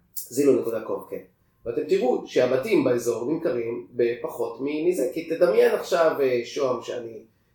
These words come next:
אני המתווך ואני מביא לך דירה בחיפה, ואני מביא לך דירה בארבע מאות אלף שקל. למה שאני אתחייב לך שבמשך עשר שנים אני אתן לך עכשיו צ'קים, שכאילו הדירה תעבוד, אה, זה, אם הרווחתי רק עשרת אלפים שקל על הבית? זה, זה, זה לא הגיוני, אה, כזה דבר, ובאמת,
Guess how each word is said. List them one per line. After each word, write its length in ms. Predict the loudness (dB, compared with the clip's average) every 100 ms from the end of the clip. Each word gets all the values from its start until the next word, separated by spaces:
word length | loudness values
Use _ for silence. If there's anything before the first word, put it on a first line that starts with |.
| 0
אני 180 | 6 6
המתווך 520 | 6 2 -4 -6 -4
ואני 140 | -4
מביא 260 | -4 -4 -6
לך 200 | -4 -6
דירה 240 | -6 -6 -6
בחיפה, 360 | -6 -8 -12 -12 -12
ואני 140 | -10 -8
מביא 240 | 2 2
לך 140 | 4 -2
דירה 380 | 0 2 2 2
בארבע 520 | -2 0 -2 -2 -2
מאות 180 | -4 -4
אלף 140 | -8
שקל. 260 | -8 -10 -6 0
למה 220 | 2 4
שאני 180 | 4 4
אתחייב 400 | 2 2 4 2
לך 160 | 2 2 0
שבמשך 440 | 0 0 0 -2
עשר 220 | -4 -4 -6
שנים 380 | -2 2 4
אני 160 | 2 0
אתן 100 | 0
לך 120 | 0
עכשיו 340 | -4 -2 -2 0
צ'קים, 540 | 0 0 -2 -2 -4 -12 _ _ _
שכאילו 400 | -8 0 6 6
הדירה 340 | 6 4 4 4
תעבוד, 540 | 2 2 4 4 6
אה, 140 | 2 2
זה, 260 | 2 2 2
אם 160 | 2 2
הרווחתי 420 | 4 2 2 2
רק 200 | 2 0
עשרת 300 | -2 -2 -2
אלפים 280 | -4 -6 -8
שקל 220 | -6 -6
על 160 | -8
הבית? 200 | -8 -10 -14 -16
זה, 300 | -20 _ -8 -6 -6 -10 -12
זה, 160 | -12
זה 180 | -10 0
לא 120 | 4
הגיוני, 720 | 4 6 2 4 2 2 -2 -6
אה, 320 | -6 -6 -8
כזה 280 | -14 -12 -14
דבר, 340 | -10 -6 -4 -2
ובאמת, 400 | -2 0 0